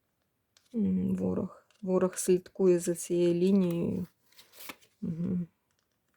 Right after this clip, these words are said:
М. Ну, дуже багато ворог, м, наробив лиха. Я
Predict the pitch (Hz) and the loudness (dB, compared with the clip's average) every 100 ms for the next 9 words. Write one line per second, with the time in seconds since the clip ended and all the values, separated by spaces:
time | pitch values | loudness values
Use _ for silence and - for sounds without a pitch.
0 | _ _ _ _ _ - _ _ _ _ | _ _ _ _ _ -20 _ _ _ _
1 | _ _ 190 180 180 170 - _ _ _ | _ _ -4 -2 -2 -6 -10 _ _ _
2 | _ _ _ _ _ _ _ _ _ _ | _ _ _ _ _ _ _ _ _ _
3 | _ _ _ _ _ - - _ _ _ | _ _ _ _ _ -18 -18 _ _ _
4 | _ _ _ _ _ _ _ _ _ _ | _ _ _ _ _ _ _ _ _ _
5 | _ _ _ _ _ _ - - - - | _ _ _ _ _ _ -20 -18 -16 -16
6 | - _ _ 233 226 196 180 165 _ _ | -20 _ _ -2 0 2 0 -4 _ _
7 | _ _ _ _ _ _ _ _ _ _ | _ _ _ _ _ _ _ _ _ _
8 | _ - _ _ _ _ - 180 185 180 | _ -20 _ _ _ _ -8 -4 0 2
9 | 170 165 160 170 165 170 165 - 170 165 | 2 0 0 0 0 0 0 -2 -4 -2
10 | 160 160 160 165 170 170 170 - - - | 0 -2 -4 -2 0 0 0 -4 -16 -20
11 | - - - - - _ _ _ _ _ | -20 -20 -20 -20 -20 _ _ _ _ _
12 | 202 185 180 180 180 180 180 175 175 175 | -8 -4 -4 -4 -2 -4 -6 -6 -6 -4
13 | 170 175 - 190 175 | -4 -4 -6 -8 -6